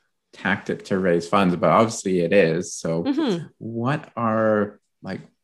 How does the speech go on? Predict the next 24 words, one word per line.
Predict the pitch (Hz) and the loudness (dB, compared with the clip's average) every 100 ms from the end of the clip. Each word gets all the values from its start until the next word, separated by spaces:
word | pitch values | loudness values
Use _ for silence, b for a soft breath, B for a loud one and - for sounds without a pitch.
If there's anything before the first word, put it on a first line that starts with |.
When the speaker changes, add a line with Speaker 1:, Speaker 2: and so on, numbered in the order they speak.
| _ _ - | _ _ -12
Speaker 1:
how | - 143 | -4 -2
should | 160 143 143 | -2 -4 -6
people | 127 117 | -8 -8
think | 101 92 95 | -6 -6 -4
about, | 80 78 73 69 - - - _ _ _ _ | -4 0 2 0 -4 -12 -16 _ _ _ _
uh, | 98 76 - | -10 -8 -8
crowdfunding? | - - - - 78 76 62 | -6 -2 -2 -2 -4 -4 -4
Is | 76 87 | -2 -2
it | 90 | -2
just, | 92 95 - b b b b b b _ - | -2 -2 -6 b b b b b b _ -6
you | 104 | -2
know, | 85 80 - | -2 -4 -2
obviously | 90 95 101 92 | 0 0 0 -2
you | |
need | 92 85 | -2 -4
to | |
post | 98 92 82 87 | -4 -4 -4 -4
on | 90 | -2
social | - 98 - 87 | -2 -2 -2 0
media, | 101 113 117 | 2 4 2
but | 107 113 | 4 2
what | 110 127 | 4 6
else | 117 117 - | 4 2 -4
can | - 98 98 | -2 -2 0